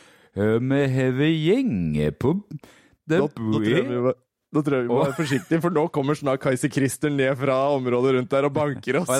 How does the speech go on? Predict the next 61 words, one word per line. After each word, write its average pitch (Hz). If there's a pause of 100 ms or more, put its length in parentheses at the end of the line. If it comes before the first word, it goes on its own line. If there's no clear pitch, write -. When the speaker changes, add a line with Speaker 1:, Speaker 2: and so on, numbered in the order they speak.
Speaker 1:
det 120
er 117
det. 202 (240)
<laughs> -
Med, 147 (440)
ja, 143
det 143
var, 156
vi, 156 (140)
det 147
var 160
en 220
stund, 143
det, 147
det, 143
det 139
er 127
jo 147
masse 143
sånne 127
her 117
hyttefelt 90
om 95
der, 104
så 127
av 110
og 110
til 117
så 107
fikk 117
jeg 117
være 95
med 87
en 98
sånn 101
kompis 92
i 101
gata 90
opp 90
på 98
en 92
sånn -
hytte 113
der 82
oppe, -
og 120
da 110
husker -
jeg 95
var 101
liksom 101
de 101
der 90
folka 82
som 110
jobbet 78
der 90
på 95
butikken, 82
og 104
da, -